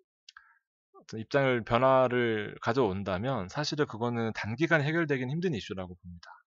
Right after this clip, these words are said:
그렇게 되면 일단 <laughs> 이렇게 가는 거죠. 어, 그런 의미에서 말씀을 드렸고요. 중국 소비 대반등 계속해서 이어지고 있습니다. 오늘 많이 올랐어요.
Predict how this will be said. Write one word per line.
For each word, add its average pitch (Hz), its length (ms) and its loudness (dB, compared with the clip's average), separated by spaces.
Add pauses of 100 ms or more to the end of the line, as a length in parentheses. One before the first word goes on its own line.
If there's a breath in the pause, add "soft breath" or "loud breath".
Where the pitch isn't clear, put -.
(100)
그렇게 110 220 -6
되면 107 400 -2 (500 loud breath)
일단 95 200 -8
<laughs> 92 220 -10 (340 loud breath)
이렇게 110 160 -12
가는 104 240 0
거죠. 87 320 -8 (1200 loud breath)
어, 98 120 -14
그런 104 420 -10 (120)
의미에서 110 360 -6
말씀을 104 380 -8
드렸고요. 107 520 -10 (560)
중국 135 280 -4
소비 135 800 -8
대반등 113 540 -2
계속해서 110 400 -8
이어지고 104 360 -2
있습니다. 87 420 -10
오늘 143 220 0
많이 113 200 -2
올랐어요. 107 440 -2